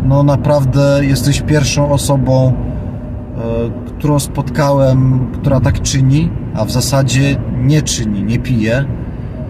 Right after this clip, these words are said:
Więc myślę, że to jest ogromna wartość w dzisiejszym świecie, szczególnie w Polsce, gdzie problem alkoholizmu jest naprawdę duży. No i to nie od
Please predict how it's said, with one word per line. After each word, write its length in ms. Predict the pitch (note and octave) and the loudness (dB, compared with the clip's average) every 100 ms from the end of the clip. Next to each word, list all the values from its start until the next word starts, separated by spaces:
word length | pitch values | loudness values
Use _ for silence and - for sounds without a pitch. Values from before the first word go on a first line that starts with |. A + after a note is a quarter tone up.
| - - - - - - C3 | -10 -12 -12 -12 -10 -10 -4
Więc 760 | C3 C#3 C#3+ C#3 - - A#2+ A#2 | 2 4 4 2 0 -4 -6 -2
myślę, 280 | D#3+ - F3+ | -2 0 0
że 140 | D#3+ | 0
to 120 | E3 | 2
jest 200 | E3 C#3+ - | 0 0 -2
ogromna 540 | D#3 C#3+ E3 D#3+ D#3 | 0 2 2 4 4
wartość 880 | C#3 D3 C#3 C3 G#2 - - - - | 2 2 0 -2 -4 -2 -4 -6 -4
w 120 | - | -4
dzisiejszym 560 | - C3+ D#3 D#3 - C#3 | -4 -2 0 0 0 0
świecie, 680 | - C3+ D3+ - E3 D#3+ E3+ - - - - - | -2 -2 -2 0 0 0 0 -4 -8 -10 -10 -12
szczególnie 600 | - D3+ C#3 F3 E3+ D#3 | -6 -4 0 2 2 0
w 80 | |
Polsce, 640 | - D#3 D#3+ D#3 - - D3 | -2 0 0 0 -2 -4 -2
gdzie 540 | D3 - C#3 C#3+ C#3 - - - | 0 0 2 2 0 -2 -8 -2
problem 420 | D3+ D3 D3+ D3 | 0 2 2 2
alkoholizmu 800 | D3+ - C3+ D3 C#3+ D3+ C3+ D3 | 0 0 0 2 2 2 2 4
jest 260 | C#3 C3+ | 2 2
naprawdę 480 | C#3+ C3 C#3+ B2+ B2+ | 0 0 0 0 0
duży. 480 | B2+ A#2+ G2+ F#2 F2+ E2 - - - - - - | 2 2 0 -2 -4 -6 -10 -10 -12 -12 -12 -6
No 240 | E3+ F3 | -2 0
i 80 | E3+ | 0
to 460 | - D#3+ D#3 D3 D3 C#3 | 2 2 2 2 0 -2
nie 440 | D3 D3 C#3+ D3 C#3+ | 0 2 2 4 4
od 200 | C#3 | 2